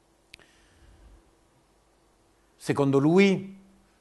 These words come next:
Achille e Ettore avevano combattuto lì. I due eroi, dice, erano sicuramente scesi di là per arrivare allo Scamandro, e fare il giro della città.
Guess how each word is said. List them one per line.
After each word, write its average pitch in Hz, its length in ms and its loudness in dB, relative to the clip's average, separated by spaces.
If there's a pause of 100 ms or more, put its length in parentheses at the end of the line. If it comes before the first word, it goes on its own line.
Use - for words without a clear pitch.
(160)
Achille 127 960 -2
e - 0 -
Ettore 139 600 -2
avevano 113 300 -4
combattuto 127 760 -2
lì. 147 320 0 (1500)
I 135 120 -6
due 180 260 8
eroi, 113 460 0
dice, 120 540 -6
erano 131 400 0
sicuramente 147 680 -2
scesi 123 500 -2
di 104 140 -6
là 123 320 2 (480)
per 139 220 4
arrivare 127 720 2
allo 113 160 -2
Scamandro, 95 880 0 (580)
e 165 140 -4
fare 107 640 -4
il 110 220 -10
giro 113 280 -6
della 98 260 -10
città. - 480 -20